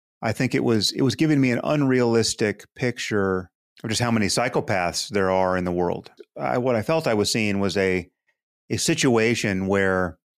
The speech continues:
entirely normal people, people who, if I met them over dinner, would, might even seem to me like good people,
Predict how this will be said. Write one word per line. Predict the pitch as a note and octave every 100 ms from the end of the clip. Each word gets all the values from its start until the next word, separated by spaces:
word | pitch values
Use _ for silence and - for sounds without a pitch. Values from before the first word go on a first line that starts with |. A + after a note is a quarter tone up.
| _ _ _ _ _ _ _ _ _ _ F#4+ E4+ _ _
entirely | D3 B2 D3 D#3 C3+
normal | A2+ A#2 A#2+ A2
people, | - B2+ C3 F#2 F2+ G2 -
people | B2+ B2 A#2
who, | G#2+
if | A2 G2
I | G#2+
met | A2 G#2+
them | A2
over | G2+ F#2+
dinner, | E2 G#2+ G#2
would, | F#2 F#2 D#2+ _ _
might | - A2+ G#2
even | G2+ F#2+ F2+
seem | - A2 G2
to | G2
me | G2
like | F#2+ F#2 D#2+
good | B2 C3
people, | - C3+ A2+ F2 F2